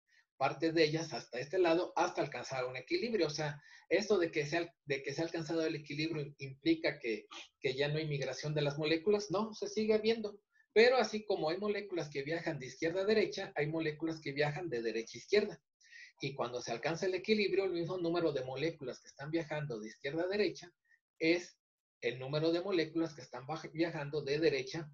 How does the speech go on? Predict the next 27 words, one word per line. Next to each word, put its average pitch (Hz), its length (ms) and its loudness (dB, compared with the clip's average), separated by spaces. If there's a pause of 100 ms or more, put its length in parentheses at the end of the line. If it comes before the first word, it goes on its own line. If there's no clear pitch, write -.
a 104 80 -8
izquierda. - 480 -4 (280)
O - 40 -20
sea, 104 120 -8
eso 120 260 -6 (120)
es, 131 280 -6
este, 143 360 -2
es 123 120 -4
un 139 100 -6
equilibrio 127 560 -4
dinámico. 139 600 -2 (1200)
Hay 180 180 10
diversos 170 440 2
tipos 156 300 2
de 127 80 -4
difusión, 208 640 0
la 160 100 2
difusión 143 500 -8
ordinaria, 185 800 -6
térmica, 180 920 0 (220)
debido 127 380 2
a 113 40 0
la 110 160 -4
presión, 185 540 0
una 147 180 -4
difusión 117 480 -12
forzada, 165 640 -2